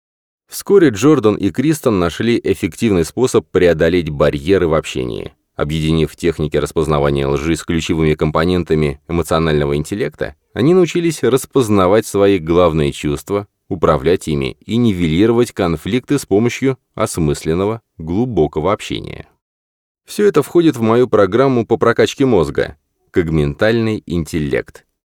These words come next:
В этой главе я покажу, как применить три ключа когментального интеллекта к общению, чтобы открыть путь к более тесным отношениям с людьми.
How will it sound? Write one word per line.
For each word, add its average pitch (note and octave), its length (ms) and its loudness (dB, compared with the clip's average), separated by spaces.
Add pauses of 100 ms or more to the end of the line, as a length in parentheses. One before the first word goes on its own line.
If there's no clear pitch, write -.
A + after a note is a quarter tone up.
(680)
В F#2+ 120 0
этой A#2 180 2
главе G#2 340 2
я G2 140 2
покажу, A#2 460 0
как C#3+ 340 0
применить G#2+ 680 0
три A#2 200 -2
ключа G2+ 460 0
когментального G2 800 2
интеллекта G2+ 680 0
к - 60 -4
общению, F2+ 520 -2
чтобы C3 380 0
открыть A2 480 -2
путь C#3+ 240 -2
к F2 80 -8
более A2 400 2
тесным A2 500 -2
отношениям E2 560 0
с - 60 -14
людьми. C2 480 -6